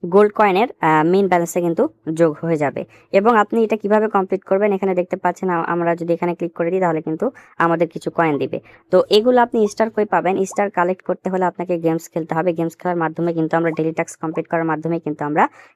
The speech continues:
স্টারগুলো কালেক্ট করতে পারি। দেখতে পাচ্ছেন ডেইলি টাস্কে স্টার। তো ডেইলি টাস্ক এবং গেমস খেলবেন তাহলে কিন্তু এগুলো স্টার পেয়ে যাবেন।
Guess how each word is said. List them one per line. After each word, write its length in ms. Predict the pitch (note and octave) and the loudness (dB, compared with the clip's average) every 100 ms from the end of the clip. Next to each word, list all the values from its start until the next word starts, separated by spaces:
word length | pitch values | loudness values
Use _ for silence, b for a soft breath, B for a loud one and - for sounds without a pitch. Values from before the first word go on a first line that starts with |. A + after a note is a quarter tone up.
| - | -4
স্টারগুলো 400 | F#3+ G#3 F3 E3+ | -2 0 2 0
কালেক্ট 320 | D#3+ D3+ D3+ - | 0 -2 -2 -6
করতে 220 | D3+ D3+ | -10 -6
পারি। 140 | D3+ | -4
দেখতে 200 | D3+ - | -4 -4
পাচ্ছেন 300 | E3 E3 F3+ | -6 -4 -4
ডেইলি 160 | D#3 D3 | -4 -4
টাস্কে 380 | D3+ - B3 F4+ D#3 | -6 -8 -8 -8 -8
স্টার। 220 | - B2 B B B | -6 -8 B B B
তো 80 | E3+ | 0
ডেইলি 200 | F3 G3+ | 2 2
টাস্ক 320 | A3+ C4+ - | 0 -2 -2
এবং 200 | E3 E3 | 0 2
গেমস 240 | E3 F3 - | 2 -2 -2
খেলবেন 220 | F#3+ G#3 | -2 0
তাহলে 260 | F3+ F3 | 0 -2
কিন্তু 300 | E3+ D#3+ G3+ A#3+ | -2 -2 0 0
এগুলো 280 | D3+ D3 C#3+ | -2 -2 -4
স্টার 260 | - F#3 - _ - | 0 -2 -2 _ 0
পেয়ে 160 | E3+ | 0
যাবেন। 280 | D3+ C3+ - | 2 -2 -4